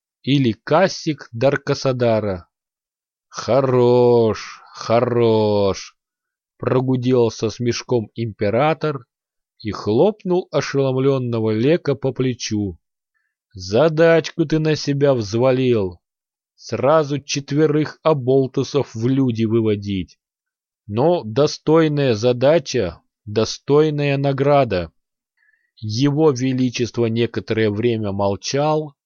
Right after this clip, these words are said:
вглядываясь в смущенного таким вниманием к себе молодого человека.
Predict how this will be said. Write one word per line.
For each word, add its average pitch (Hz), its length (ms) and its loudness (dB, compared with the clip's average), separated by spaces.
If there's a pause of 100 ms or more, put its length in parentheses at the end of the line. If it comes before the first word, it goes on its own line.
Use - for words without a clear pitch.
(160)
вглядываясь 170 1160 0
в - 100 -20
смущенного 160 920 -2
таким 131 480 -4
вниманием 135 840 -4
к - 100 -18
себе 117 520 -2
молодого 110 640 -2
человека. 98 880 -4